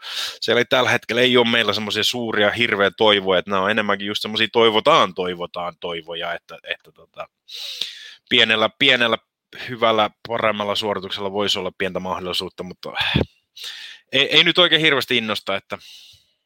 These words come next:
että, että, että päästäisiin sieltä mitalia tulemaan, että,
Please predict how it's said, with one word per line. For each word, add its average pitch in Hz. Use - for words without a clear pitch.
että, -
että, -
että 95
päästäisiin 101
sieltä 98
mitalia 98
tulemaan, 90
että, 73